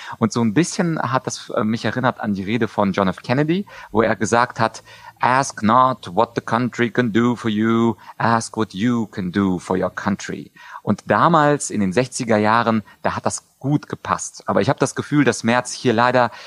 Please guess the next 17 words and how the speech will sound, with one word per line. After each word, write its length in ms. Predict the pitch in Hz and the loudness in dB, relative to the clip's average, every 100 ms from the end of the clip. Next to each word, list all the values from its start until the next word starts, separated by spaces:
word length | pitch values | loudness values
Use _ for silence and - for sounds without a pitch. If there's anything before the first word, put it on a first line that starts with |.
| - - - | -18 -10 -2
komplett 500 | 113 117 135 - - | 0 2 0 -2 0
an 120 | 110 | 2
den 100 | 107 | 2
Emotionen 460 | 98 98 127 123 | 0 -2 -2 0
vorbeigeredet 680 | 107 90 117 156 151 147 - | 0 2 2 2 2 2 2
hat. 200 | 131 - - - | -2 -4 -10 -10
Es 140 | 110 180 | -4 0
ist 100 | 175 | 2
ungefähr 360 | 165 135 127 | 2 2 0
so, 480 | 101 104 120 170 202 - - _ | 0 -2 0 0 0 -6 -20 _
gefühlsmäßig, 920 | - - 151 160 - 135 147 - 139 - | -14 -8 -4 -4 -4 -2 -2 -2 -4 -4
als 160 | 107 | -2
würde 160 | 123 131 | -2 2
man 160 | - - | 2 0
einem 280 | 101 92 | 0 0
Marathonläufer 920 | 90 120 143 - 127 120 120 117 117 101 | 2 2 2 0 0 2 0 2 0 0
am 140 | 92 | -4